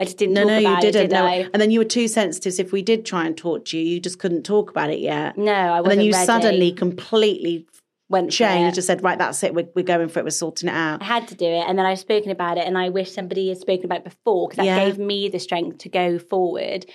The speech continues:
Speaker 1: So it's really lovely to hear that. And thank you for, for telling us that.
Speaker 2: Yeah, really kind. We have two boys, Flynn five and Arlo three, and we're expecting a baby girl in November. My husband and I do not agree
Speaker 1: <laughs>
Speaker 2: on names. However,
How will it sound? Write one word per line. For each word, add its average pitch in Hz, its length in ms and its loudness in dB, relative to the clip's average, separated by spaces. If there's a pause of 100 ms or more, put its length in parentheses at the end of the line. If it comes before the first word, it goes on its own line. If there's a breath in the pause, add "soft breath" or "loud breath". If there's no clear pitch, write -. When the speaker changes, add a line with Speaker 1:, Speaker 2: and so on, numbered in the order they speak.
(280 loud breath)
Speaker 1:
So 196 80 -2
it's 185 200 -2
really 226 320 -2
lovely 196 260 -2
to 185 80 -4
hear 190 160 -2
that. 180 80 -6
And 180 120 -8
thank 190 280 -6
you 175 140 -6
for, 170 480 -6
for 175 80 -12
telling - 360 -14
us 180 160 -18
that. - 280 -12
Speaker 2:
Yeah, 190 420 -8
really - 160 -14
kind. - 300 -20 (320 loud breath)
We 254 180 2
have 226 220 0
two 220 180 0
boys, 151 320 -4
Flynn 269 300 4
five 202 480 -2 (100)
and 165 260 -2
Arlo 202 400 2
three, 151 460 -6 (300 soft breath)
and 185 80 2
we're 180 160 4
expecting 190 520 -2
a 180 40 0
baby 220 500 2
girl 170 320 2
in 170 140 0
November. 156 600 -2 (240 soft breath)
My 165 140 0
husband 220 400 -2
and 190 100 -2
I 165 140 -4
do 175 180 -4
not 190 600 0
agree 180 400 2
Speaker 1:
<laughs> 175 120 2
Speaker 2:
on 175 160 0
names. 156 400 -2 (260)
However, 196 760 -2